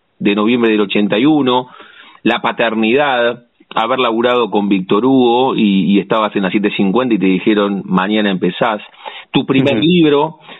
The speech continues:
Speaker 1: ser director de, ser subdirector de Radio Nacional, es difícil, ¿no? Porque en, en las vidas hay muchos momentos
Speaker 2: Sí.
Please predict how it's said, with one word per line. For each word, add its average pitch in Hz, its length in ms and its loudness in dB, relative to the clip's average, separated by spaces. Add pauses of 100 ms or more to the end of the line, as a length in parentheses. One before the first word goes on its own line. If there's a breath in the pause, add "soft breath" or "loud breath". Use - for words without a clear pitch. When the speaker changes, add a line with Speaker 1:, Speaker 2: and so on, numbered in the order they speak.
(120)
Speaker 1:
ser 151 160 2
director 135 460 0
de, 127 400 0
ser 147 220 -2
subdirector 139 500 0
de 135 80 2
Radio 131 220 0
Nacional, 135 520 -2
es 180 100 2
difícil, 131 560 0
¿no? 131 200 0
Porque 98 220 0
en, 90 440 -2
en 101 100 0
las 104 120 -2
vidas 151 280 2
hay 117 120 0
muchos 160 340 0
momentos 135 640 2
Speaker 2:
Sí. 131 380 -2